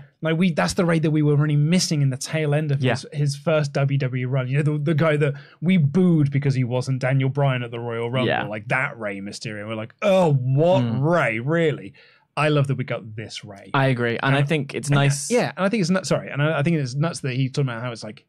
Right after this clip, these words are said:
Speaker 1: twilight of his career.
Speaker 2: Yeah.
Speaker 1: It doesn't feel like it.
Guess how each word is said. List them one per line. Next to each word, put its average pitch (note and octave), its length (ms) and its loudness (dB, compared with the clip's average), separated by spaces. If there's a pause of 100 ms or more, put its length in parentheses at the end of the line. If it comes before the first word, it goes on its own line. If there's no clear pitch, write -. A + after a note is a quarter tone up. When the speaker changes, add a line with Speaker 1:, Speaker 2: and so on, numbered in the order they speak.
(120)
Speaker 1:
twilight A#2 300 -8
of - 40 -16
his A#2+ 120 -14
career. B2+ 260 -6
Speaker 2:
Yeah. A2 140 -4
Speaker 1:
It - 60 -14 (160)
doesn't C#4 200 -6
feel F3 320 -8
like C#3+ 280 -12
it. - 120 -14